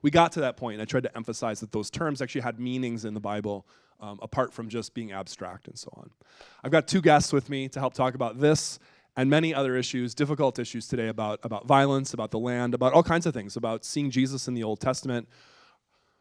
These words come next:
First here on my left is a return guest. You know and love him from his previous appearance, um, with us talking,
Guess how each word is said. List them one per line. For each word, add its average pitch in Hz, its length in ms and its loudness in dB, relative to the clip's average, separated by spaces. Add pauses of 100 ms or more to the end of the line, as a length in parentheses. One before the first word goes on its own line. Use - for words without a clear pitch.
(140)
First 160 240 8
here 156 100 10
on 143 60 8
my 135 100 8
left 135 320 8
is 127 120 -2
a 131 40 2
return 190 400 8
guest. 175 440 8
You 123 140 0
know 135 220 4
and 127 100 0
love 123 180 4
him 143 220 -2
from 123 220 -4
his 117 120 -10
previous 127 360 -2
appearance, 131 540 -4 (360)
um, 113 280 -4
with 123 260 0
us 131 240 0
talking, 127 500 -2